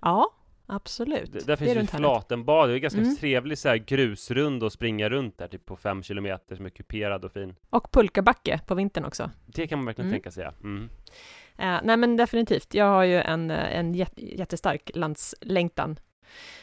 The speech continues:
Speaker 1: Så vi får se. Det, det är min pensionsdröm.
Speaker 2: Du tycker inte att så här Nacka-reservaten, som det kallas i plural, och, eh, Tyresta,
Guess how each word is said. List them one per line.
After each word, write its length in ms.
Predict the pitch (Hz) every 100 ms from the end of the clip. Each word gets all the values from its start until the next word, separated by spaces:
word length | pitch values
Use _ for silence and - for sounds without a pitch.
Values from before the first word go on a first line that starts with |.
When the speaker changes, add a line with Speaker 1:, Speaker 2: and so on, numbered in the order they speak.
| -
Speaker 1:
Så 140 | 196
vi 40 |
får 180 | 185 180
se. 200 | 180 156 - -
Det, 200 | - 214
det 140 | - 214
är 40 |
min 140 | 202 185
pensionsdröm. 880 | 190 185 196 175 170 185 160 143 165 - - - -
Speaker 2:
Du 140 | 147
tycker 220 | 170 160
inte 200 | 147 131
att 100 | 120
så 80 | -
här 80 | 113
Nacka-reservaten, 1400 | 120 120 - 117 113 101 117 110 139 135 - 107 98 95
som 160 | 104
det 100 | 98
kallas 260 | 101 95 92
i 60 |
plural, 540 | 95 107 104 113 104 -
och, 420 | - 104 - -
eh, 80 | 101
Tyresta, 640 | - 113 110 113 - 95